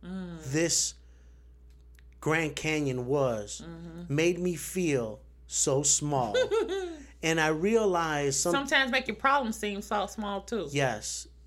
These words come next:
Speaker 2: In how large the earth is,
Speaker 1: Yes.
Speaker 2: but yet how small we are as people.
Speaker 1: Ooh, yeah.
Speaker 2: We're just a speck
Speaker 1: Mm-hmm.
Speaker 2: in this whole cosmos. And it's like,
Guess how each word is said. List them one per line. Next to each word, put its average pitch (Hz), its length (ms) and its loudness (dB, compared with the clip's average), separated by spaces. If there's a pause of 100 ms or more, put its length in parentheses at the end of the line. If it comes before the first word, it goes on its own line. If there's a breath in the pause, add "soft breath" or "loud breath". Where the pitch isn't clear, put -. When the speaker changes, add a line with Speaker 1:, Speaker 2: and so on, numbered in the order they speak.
(100)
Speaker 2:
In 156 160 0
how 175 380 2
large 160 600 2
the 143 220 -4
earth 147 360 0
is, 147 440 0
Speaker 1:
Yes. 175 360 -8
Speaker 2:
but 139 200 2
yet 151 260 2
how 143 320 2
small 143 640 2
we 147 240 -2
are 135 240 2
as 117 260 -2
people. 185 760 -4
Speaker 1:
Ooh, 175 40 -8
yeah. 165 220 -8
Speaker 2:
We're 156 120 2
just 156 300 0
a 127 40 -4
speck - 640 0 (220 loud breath)
Speaker 1:
Mm-hmm. 180 200 -10
Speaker 2:
in 143 160 2
this 139 180 0
whole 147 240 0
cosmos. 120 880 -2 (480 loud breath)
And 135 200 2
it's 160 200 0
like, 135 360 2